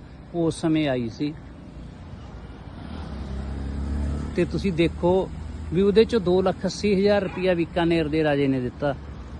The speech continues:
ਕਿਉਂਕਿ ਅਕਾਲ ਪੈ ਗਿਆ ਸੀ। ਇਸ, ਇਹਦੇ ਬਣਨ ਨਾਲ, ਇਹ ਹੈੱਡ ਜਾਂ ਵੈਰਾਜ ਦੇ ਬਣਨ ਨਾਲ ਇੱਥੋਂ ਸਿੰਚਾਈ ਵਾਸਤੇ ਨਹਿਰਾਂ ਜਿਹੜੀਆਂ ਉਹ ਕੱਢੀਆਂ ਗਈਆਂ,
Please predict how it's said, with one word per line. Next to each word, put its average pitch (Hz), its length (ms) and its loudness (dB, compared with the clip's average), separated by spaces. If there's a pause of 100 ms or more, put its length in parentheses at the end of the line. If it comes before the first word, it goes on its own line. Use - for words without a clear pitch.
(120)
ਕਿਉਂਕਿ 190 300 6
ਅਕਾਲ 175 340 6
ਪੈ 175 180 4
ਗਿਆ 175 180 4
ਸੀ। 196 300 0 (480)
ਇਸ, 190 340 6
ਇਹਦੇ 202 240 6
ਬਣਨ 175 400 6
ਨਾਲ, 180 420 6 (200)
ਇਹ 180 180 2
ਹੈੱਡ 160 280 2
ਜਾਂ 185 500 6
ਵੈਰਾਜ 160 480 6
ਦੇ 170 160 0
ਬਣਨ 160 220 4
ਨਾਲ 160 440 2 (280)
ਇੱਥੋਂ 165 240 0
ਸਿੰਚਾਈ 156 480 4
ਵਾਸਤੇ 156 400 2
ਨਹਿਰਾਂ 151 380 2
ਜਿਹੜੀਆਂ 156 400 0 (420)
ਉਹ 180 140 4
ਕੱਢੀਆਂ 180 380 0
ਗਈਆਂ, 151 380 -2